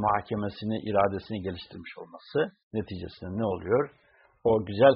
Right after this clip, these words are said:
kavramaya verilen cevap gibi basit ve yalın olması gerekirken bir sürü felsefe çıkıyor. Artık ciltler dolmuyor. Otuz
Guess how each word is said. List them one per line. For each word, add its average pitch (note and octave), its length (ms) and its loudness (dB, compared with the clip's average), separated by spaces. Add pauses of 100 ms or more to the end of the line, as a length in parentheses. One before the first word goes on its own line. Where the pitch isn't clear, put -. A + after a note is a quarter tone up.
kavramaya F#2+ 480 -2
verilen G2+ 340 0
cevap F#2+ 340 0
gibi A2+ 460 -4
basit - 380 -8
ve G2 100 -4
yalın A#2 340 2
olması - 280 -12
gerekirken A2+ 560 -4 (520)
bir B2+ 160 4 (100)
sürü A#2+ 160 -4
felsefe F#2+ 540 -8
çıkıyor. - 320 -20 (300)
Artık A2 360 -2 (420)
ciltler A#2 400 4 (120)
dolmuyor. G2+ 460 2 (580)
Otuz A#2+ 300 4